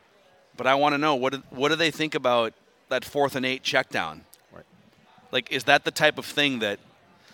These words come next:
Speaker 1: is that the blue screen of death thing that you just can't get over long term?
Speaker 2: And that would be
Speaker 1: Um,
Speaker 2: O'Connell. Yeah.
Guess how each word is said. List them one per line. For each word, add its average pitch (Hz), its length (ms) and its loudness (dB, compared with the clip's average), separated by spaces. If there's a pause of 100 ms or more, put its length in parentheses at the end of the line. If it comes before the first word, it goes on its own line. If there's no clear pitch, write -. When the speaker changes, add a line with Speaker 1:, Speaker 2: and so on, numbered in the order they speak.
(120)
Speaker 1:
is 123 100 -6
that 147 160 4
the 175 80 2
blue 147 300 -4
screen 160 320 0
of 117 160 -2
death 135 240 2
thing 107 640 -4 (640)
that 123 200 0
you 131 160 -4
just 135 360 -2
can't 131 400 -6 (520)
get 123 140 -2
over 110 420 0
long 101 240 -6
term? 120 300 -8 (800)
Speaker 2:
And - 100 -10
that 107 180 2
would 92 60 -4
be 139 80 2
Speaker 1:
Um, 139 60 4
Speaker 2:
O'Connell. 123 480 -6
Yeah. 175 200 2